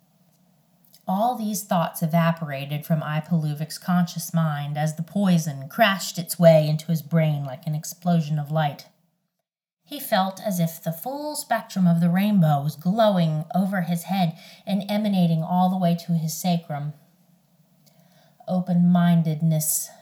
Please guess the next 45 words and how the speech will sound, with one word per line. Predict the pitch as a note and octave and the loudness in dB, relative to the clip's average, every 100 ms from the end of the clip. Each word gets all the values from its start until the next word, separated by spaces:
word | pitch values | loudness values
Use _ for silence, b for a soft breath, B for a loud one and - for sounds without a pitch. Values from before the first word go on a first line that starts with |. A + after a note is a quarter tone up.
| - | 0
nestled | F3 F3+ F3+ - E3+ | 4 6 4 2 2
in | E3+ E3 | 4 4
like | D#3+ D#3 | 4 2
a | F3 | 2
deer | E3+ E3 D#3 | 4 4 2
tick. | E3+ D#3 - - _ _ _ _ _ _ _ _ _ - | 0 -2 -4 -20 _ _ _ _ _ _ _ _ _ -8
A | |
thought | E3 E3+ E3+ F#3 | -4 0 0 0
of | E3+ | -2
vengeance | B3 B3+ F3+ C#3+ - D#3+ | -2 -2 -2 -4 -8 -6
against | D#3 D#3 - | -4 -4 -4
the | |
Viking | G3 A3+ G3+ F3 D#3 | 0 2 2 0 -4
for | D3 D#3+ | -4 -2
robbing | E3 F#3+ F#3 F3 | 2 2 4 4
him | D#3 D#3 | 2 0
of | D3 | -2
his | E3 | -2
entitlement | F3 F3 - A3+ F#3 C#3+ C3 - | 0 0 0 -2 0 -4 -10 -14
entered | D#3 D#3 D3 | -12 -10 -10
his | C#3+ | -8
mind. | D#3 C#3+ C#3+ D3 - _ _ _ _ _ b b b b | -8 -8 -8 -12 -14 _ _ _ _ _ b b b b
He | F#4 D4+ | -10 -8
did | B3 | -4
not | G3+ F3+ | 0 2
evaluate | E3+ E3 D#3+ D#3+ D#3+ E3+ F#3 G#3 | 2 2 2 2 2 0 0 -4
the | |
thought | F3 D#3 D#3+ - | -6 -4 -4 -6
as | F3+ | -6
being | F#3+ F#3+ F3 | -4 -2 0
good | D#3+ D#3+ D#3+ E3 F3 | 0 0 0 0 0
or | F3+ | 0
bad, | E3 D#3 D3+ D3 F3 | 0 -2 -2 -2 -2
but | C4 | -2
simply | - A#4 - A4 F#4 | -8 -8 -12 -14 -8
let | C#4 C#4 | -6 -6
it | A3+ | -6
exist | A3+ F3+ G#3+ F3+ - | -6 -4 -2 -2 -2
in | F3+ | 0
his | F#3 - | 0 0
consciousness | A3 A3+ F3+ - - C#3+ - | -4 -4 -4 -6 -12 -14 -8
alongside | D#3+ F#3 F#3 F3+ E3+ E3 | -2 0 -2 -2 0 0
his | D#3+ | 2
inner | F3 E3 | 4 2
self. | - F3+ C#3+ - - | 0 0 0 -4 -16